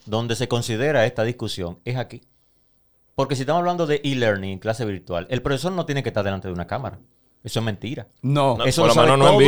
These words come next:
Speaker 3: vivo.
Speaker 1: el mundo.
Speaker 2: Y no solamente
Speaker 1: Eso es,
Speaker 2: así.
Speaker 1: si tú quieres, ah, bueno, en un cuatrimestre tú haces tres o cuatro reuniones para que sirva de guías y contestar preguntas, dudas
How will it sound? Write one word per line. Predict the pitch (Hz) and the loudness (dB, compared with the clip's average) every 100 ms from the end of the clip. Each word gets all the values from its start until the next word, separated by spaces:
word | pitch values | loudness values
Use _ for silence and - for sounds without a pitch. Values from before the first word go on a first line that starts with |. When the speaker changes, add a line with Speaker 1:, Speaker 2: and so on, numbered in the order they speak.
| 196 | 8
Speaker 3:
vivo. | 160 | 6
Speaker 1:
el | |
mundo. | 151 202 180 117 95 - - | 4 4 4 2 0 0 -4
Speaker 2:
Y | 135 | 0
no | 135 143 | 2 0
solamente | 143 170 165 165 | 0 4 4 6
Speaker 1:
Eso | 233 214 | 6 6
es, | - | 6
Speaker 2:
así. | - 180 | 4 2
Speaker 1:
si | 175 | 4
tú | 165 214 | 4 4
quieres, | 202 156 147 147 | 4 4 4 2
ah, | 165 | 0
bueno, | 185 175 160 | 0 0 0
en | |
un | 170 | -2
cuatrimestre | 190 196 196 131 110 98 | -2 -2 0 0 -2 -4
tú | - | -4
haces | 143 165 - | -4 -6 -6
tres | 165 208 240 - | -4 -4 -4 -8
o | 135 | -4
cuatro | 135 135 143 | -2 -2 -2
reuniones | 139 110 101 98 | -4 -2 -4 -4
para | - 104 101 | -2 0 0
que | - | -4
sirva | 104 - 123 147 | -8 -6 -2 -2
de | 123 101 | -2 -4
guías | 120 110 95 87 - | -6 -4 -4 -6 -8
y | - 107 | -14 -8
contestar | 110 107 104 - 120 120 | -6 -4 -6 -4 -4 -2
preguntas, | 127 120 120 98 98 - | -6 -4 -8 -6 -6 -8
dudas | 95 151 123 101 - | -6 -4 -2 -4 -8